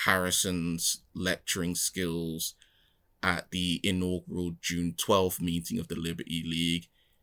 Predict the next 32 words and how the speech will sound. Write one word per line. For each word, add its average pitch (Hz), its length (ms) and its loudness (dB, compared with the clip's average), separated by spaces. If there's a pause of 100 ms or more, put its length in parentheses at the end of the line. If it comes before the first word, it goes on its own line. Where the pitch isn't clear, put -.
(540)
decided 90 500 6
to 90 80 0
become 87 340 -2
a 87 60 0
member 104 420 4
and 87 140 -2
attended 87 480 -2
some 87 220 2
of - 100 -10
the 85 120 0
early 87 260 -2
meetings. 98 720 -2 (1200)
At 143 200 6
those 101 280 2
meetings, 98 640 2
Harrison 95 440 2
would 92 100 -4
advise 90 560 2
members 85 580 -2 (140)
to 85 220 -2
go 82 280 -2
to 85 120 -6
the 85 120 -6
U 82 200 -4
N 85 100 -2
I 95 200 2
A 85 260 -2
meetings 85 460 -4
and 85 140 -2
vice 71 320 -6
versa. 104 580 0 (1000)
But - 380 0